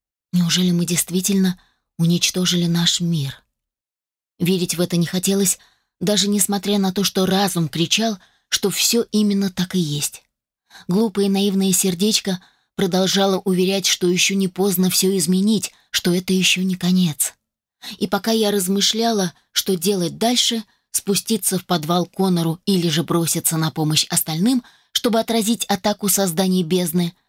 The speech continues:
Тиан решил действовать. «Это ты. Все ты», прошипел он, с трудом удерживаясь на ногах, когда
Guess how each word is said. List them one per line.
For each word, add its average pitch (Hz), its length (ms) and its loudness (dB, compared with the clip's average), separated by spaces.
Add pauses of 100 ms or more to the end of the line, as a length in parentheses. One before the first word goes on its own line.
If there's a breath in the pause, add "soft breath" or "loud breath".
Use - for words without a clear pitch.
(360)
Тиан 247 440 2
решил 220 460 0
действовать. - 880 -6 (1000)
«Это 143 340 -8
ты. 127 320 -8 (760)
Все 147 260 -2
ты», 175 380 0 (400)
прошипел 160 480 0
он, 202 160 0 (360 soft breath)
с - 100 -6
трудом 208 400 0
удерживаясь 185 680 0
на 190 100 0
ногах, 180 380 0
когда 180 400 -2